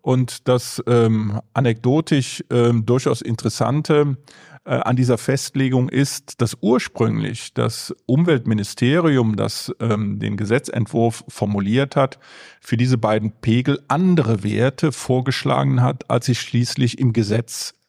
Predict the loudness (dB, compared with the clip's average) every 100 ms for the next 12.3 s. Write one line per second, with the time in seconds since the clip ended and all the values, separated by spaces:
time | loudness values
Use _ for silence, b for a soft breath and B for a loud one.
0 | _ -2 -2 0 0 2 0 -2 -4 -6
1 | -4 -4 -6 -8 -8 -10 -10 -8 -2 2
2 | 2 2 0 0 0 2 0 0 -2 -2
3 | -2 0 0 -2 -8 B B B B 0
4 | 0 2 -2 -2 -8 -6 -2 0 0 0
5 | -2 -2 -4 -4 0 0 -2 -4 -4 -4
6 | -4 -4 -4 -2 0 2 2 0 0 0
7 | 0 0 0 0 0 0 -2 -2 -4 -4
8 | -4 -4 -8 -6 -4 0 2 0 0 -2
9 | 0 0 0 2 2 0 -4 B B B
10 | B -4 -2 0 2 2 2 2 0 2
11 | 2 2 -2 -4 -4 -6 -6 0 2 4
12 | 0 -8 -18